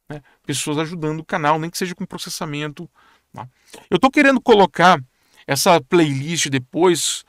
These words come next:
com algumas questões e dar um certificado. Cara, que louco, já pensou? Isso, <laughs> porra, como é que eu vou apresentar esse certificado pros outros, né? É um, é um conhecimento meio complicado, né, cara?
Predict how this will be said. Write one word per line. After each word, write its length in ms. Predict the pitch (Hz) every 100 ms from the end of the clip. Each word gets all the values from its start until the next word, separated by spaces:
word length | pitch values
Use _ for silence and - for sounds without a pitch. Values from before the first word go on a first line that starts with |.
| _ _ _ _ _ _ _ _
com 400 | - 180 180 175 165
algumas 440 | 165 165 196 -
questões 500 | - 156 - 190 202
e 40 |
dar 80 | 190
um 100 | 208
certificado. 1300 | 196 - 196 170 - 208 - 233 180 233 196 208 220 226
Cara, 440 | - 320 269 359
que 160 | 302 359
louco, 360 | 330 247 254
já 120 | 240 247
pensou? 540 | 269 185 - - 202 _ _ _ _
Isso, 220 | - - - -
<laughs> 160 | 440 -
porra, 340 | - - - - - -
como 160 | - 208
é 60 |
que 80 | 240
eu 40 | 240
vou 80 |
apresentar 340 | 208 226 180 202
esse 100 | -
certificado 500 | 185 - - 165 156
pros 240 | 170 143
outros, 300 | 139 151 135
né? 140 | 151 175 - - -
É 80 | 143
um, 440 | 143 139 127 139 196 _ _ -
é 180 | 117
um 100 | 151
conhecimento 560 | 135 135 135 147 131 127
meio 120 | 151
complicado, 720 | - 208 359 440 - 403 349 339
né, 160 | 339
cara? 320 | 294 226 -